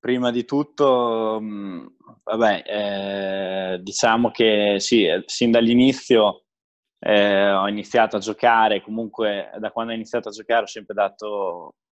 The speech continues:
molta importanza anche allo studio, perché credo sia una componente fondamentale nella vita di ognuno, e, mm, diciamo che, ecco, sono sempre andato abbastanza bene a scuola, ci ho sempre tenuto molto,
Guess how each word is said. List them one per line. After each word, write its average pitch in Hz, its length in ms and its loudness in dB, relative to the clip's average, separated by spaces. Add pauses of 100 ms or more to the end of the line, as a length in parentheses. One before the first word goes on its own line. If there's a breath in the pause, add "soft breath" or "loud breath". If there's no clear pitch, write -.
molta 113 340 -2
importanza 110 680 -2
anche 104 220 -2
allo 113 160 2
studio, 120 760 -2 (100)
perché - 320 -4
credo 101 360 -2
sia 98 460 -2
una 98 200 -10
componente 107 540 -8
fondamentale 110 1120 0 (340 loud breath)
nella 101 260 -2
vita 104 260 -2
di 98 140 -4
ognuno, 117 680 -4 (640 soft breath)
e, 101 1000 0
mm, 95 220 -12 (300)
diciamo 117 440 0
che, - 380 -2 (560)
ecco, - 300 -2
sono 104 180 -14
sempre 110 280 -4
andato 113 240 0
abbastanza 107 480 -6
bene 110 200 -4
a 131 40 -6
scuola, 127 680 -2
ci 107 100 -16
ho 95 40 -20
sempre 104 420 -20
tenuto 110 320 -8
molto, 127 720 -4